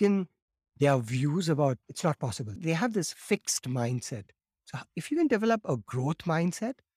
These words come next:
and which happens through, number one, reading, listening to podcasts, taking courses. Like, I have been training myself like crazy every, I just love it. It's, it's fun.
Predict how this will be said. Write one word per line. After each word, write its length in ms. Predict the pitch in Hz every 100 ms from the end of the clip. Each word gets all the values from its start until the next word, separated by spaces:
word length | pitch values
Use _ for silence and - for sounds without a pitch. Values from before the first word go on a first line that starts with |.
| _ -
and 160 | 131 139
which 180 | 254 -
happens 380 | 190 214 202
through, 340 | - 139 143 -
number 240 | 143 143 165
one, 180 | 156 123
reading, 400 | 139 143 117 82 _ _ -
listening 300 | 139 165 147
to 80 | 135
podcasts, 560 | 139 139 123 98 - - -
taking 240 | 208 269
courses. 560 | 202 208 - 143 - - -
Like, 200 | 156 - -
I 140 | 170 254
have 180 | 302 285
been 340 | 262 214 170 - _ -
training 500 | 196 202 240 254 226
myself 600 | 190 170 - 214 214 180
like 180 | 156 -
crazy 640 | - 196 214 185 185 196 - _ _ _ -
every, 480 | 196 190 220 175 -
I 60 | 226
just 180 | 262 269
love 160 | 302
it. 140 | 302 - - -
It's, 260 | - - -
it's 140 | 151
fun. 260 | - 202